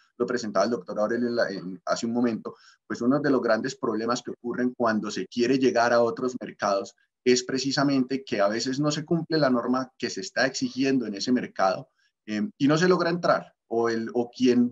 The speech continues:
a quien se le va a vender le tiene unos requisitos, estos requisitos usualmente vienen dados por este tipo de estándares, y si no se cumplen, difícilmente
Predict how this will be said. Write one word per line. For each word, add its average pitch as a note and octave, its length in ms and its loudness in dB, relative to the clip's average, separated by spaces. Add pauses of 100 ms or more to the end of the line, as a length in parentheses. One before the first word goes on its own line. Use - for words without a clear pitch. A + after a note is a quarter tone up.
(160)
a A#2+ 140 0
quien B2+ 180 -2
se A#2+ 140 -2
le A2+ 80 -4
va A#2+ 160 4
a C#3+ 60 4
vender D#3+ 500 -2 (260)
le A#2+ 120 0
tiene D#3+ 480 2
unos D#3+ 160 2
requisitos, C#3 640 -2
estos C#3+ 260 0
requisitos B2+ 520 -2
usualmente C#3 600 2
vienen A2 380 0
dados B2 400 2
por G2 120 -4
este F#2+ 200 -2
tipo - 240 -4
de D3 60 4
estándares, D3+ 500 0 (240)
y B2 80 0
si C3+ 100 2
no C3+ 140 0
se C3+ 100 -4
cumplen, B2 380 -4
difícilmente A2 800 -2